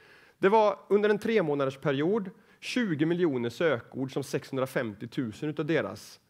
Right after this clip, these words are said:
användare hade knappat in på nätet. De insåg givetvis att det här är ju person-, det här är ju liksom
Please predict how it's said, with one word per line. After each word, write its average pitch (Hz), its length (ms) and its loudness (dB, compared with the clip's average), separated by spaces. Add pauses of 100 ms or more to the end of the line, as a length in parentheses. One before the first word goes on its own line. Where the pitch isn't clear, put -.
(260)
användare 110 560 -2
hade 107 200 -6
knappat 120 420 -6
in 143 340 -2
på 117 160 -8
nätet. - 540 -10 (400)
De 185 120 2
insåg 214 300 2
givetvis 151 220 0
att 135 80 -2
det 135 60 0
här 180 280 2
är 156 40 -2
ju 127 120 -2
person-, 120 580 -6 (100)
det 165 80 0
här 175 120 4
är 151 40 -2
ju 139 160 -2
liksom 123 340 -4